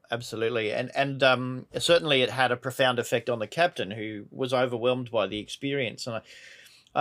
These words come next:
um, one of my favourite characters in Star Trek is, um, uh, the mother of Deanna Troi, Lwaxana Troi, who's also a, a telepath. And, and there's this interesting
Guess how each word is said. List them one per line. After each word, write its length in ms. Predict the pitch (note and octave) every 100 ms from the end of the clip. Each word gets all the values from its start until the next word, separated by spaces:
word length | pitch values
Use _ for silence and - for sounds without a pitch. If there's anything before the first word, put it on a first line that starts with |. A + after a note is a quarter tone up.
| C#3+
um, 100 | D3
one 160 | F#3
of 80 | G#3
my 120 | D#3+
favourite 440 | C3+ D#3 E3+ F3 -
characters 400 | C#3+ B2 B2 B2
in 100 | A2
Star 300 | - A#2+ A#2
Trek 280 | B2 A2
is, 320 | A#2+ G#2+ - B2+
um, 400 | G#2+ G#2 A2 -
uh, 120 | -
the 100 | A#2
mother 360 | B2+ B2+ B2 A2+
of 140 | A2
Deanna 360 | B2 B2 D3 B2
Troi, 380 | - B2+ A2+ A2
Lwaxana 640 | A2 A#2 B2 C3+ D3+ C3
Troi, 460 | - G#2 - G#2+ - - _ -
who's 160 | B2+
also 360 | C3 C#3 C#3 A#2
a, 300 | A2 G#2 G#2
a 140 | - A2
telepath. 640 | - A2+ G#2+ A#2 G#2 A#2 C#3
And, 180 | B2
and 260 | A#2+ C3 B2+
there's 200 | B2+ B2+
this 180 | C3 D#3
interesting 640 | G3 C#4+ - G#3 D#3+ C3